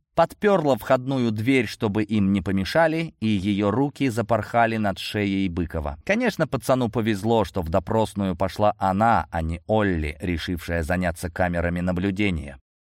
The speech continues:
На одном из первых заданий Вероника получила ранение в ещё живую часть тела и чуть не умерла от потери крови. Уже на следующую миссию ей встроили в металлическую руку автодок,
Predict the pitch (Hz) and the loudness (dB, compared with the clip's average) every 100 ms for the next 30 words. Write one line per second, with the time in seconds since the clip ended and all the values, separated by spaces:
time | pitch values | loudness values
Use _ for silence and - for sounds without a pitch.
0 | _ 104 110 117 143 170 160 - 170 170 | _ 2 4 4 4 2 0 -2 2 2
1 | 160 151 135 147 160 151 135 127 131 139 | 2 0 2 4 4 2 0 2 2 2
2 | 147 139 131 127 117 143 127 120 127 139 | -2 -2 0 0 0 0 4 2 2 -2
3 | 131 120 113 110 - 92 92 117 - 143 | -2 0 0 -2 -10 -6 -2 -2 0 0
4 | 101 127 127 151 107 90 117 104 - - | 2 0 2 2 2 2 2 0 0 -18
5 | _ 143 147 131 85 - 117 110 202 - | _ 0 2 2 0 -2 -4 -2 -2 0
6 | 175 170 165 147 135 139 - - 117 104 | 2 4 4 4 6 4 2 -2 0 0
7 | 113 110 - 95 85 71 69 - 107 95 | 0 -2 -2 -2 0 -2 -6 -4 -2 2
8 | 107 107 104 123 123 92 85 - 85 87 | 2 2 0 -2 0 0 -2 -4 -4 0
9 | 104 131 - - 78 78 78 117 120 - | 0 -2 -6 -6 -4 -2 0 0 0 -4
10 | - 123 127 117 107 90 107 101 110 110 | -8 -2 0 2 0 0 0 0 -2 -2
11 | 101 - 104 101 117 117 107 - 104 - | -8 -6 -2 0 0 -2 -4 -2 -2 0
12 | 104 139 - | 0 0 -4